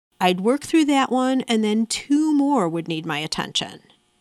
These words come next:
Seriously, what was I doing wrong? Finally, and I mean finally,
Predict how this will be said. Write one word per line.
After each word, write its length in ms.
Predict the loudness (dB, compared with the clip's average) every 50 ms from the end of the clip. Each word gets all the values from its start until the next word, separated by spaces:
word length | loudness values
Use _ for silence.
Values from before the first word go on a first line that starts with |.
| _ _ _ -8
Seriously, 1000 | -4 -2 0 0 0 2 2 2 2 2 2 0 -2 -4 -8 -10 -10 -12 -16 _ -8
what 220 | -6 -4 -2 0
was 180 | 0 0 2 2
I 80 | 0 0
doing 380 | 2 2 2 2 2 0 0 0
wrong? 540 | 2 2 2 0 -2 -4 -8 -12 -14 -16 -16 _ _ _ _ _ _ _ _ _ _ _ _ _ _
Finally, 1000 | -20 -20 -12 -6 -4 -2 2 4 4 4 4 4 0 -2 -4 -4 -4 -6 -8 -12 _ _ -8
and 160 | -8 -6 -4
I 160 | -2 -2 0
mean 260 | 0 2 2 2 0
finally, 800 | 0 -2 0 2 4 6 6 4 4 2 0 -2 -2 -4 -6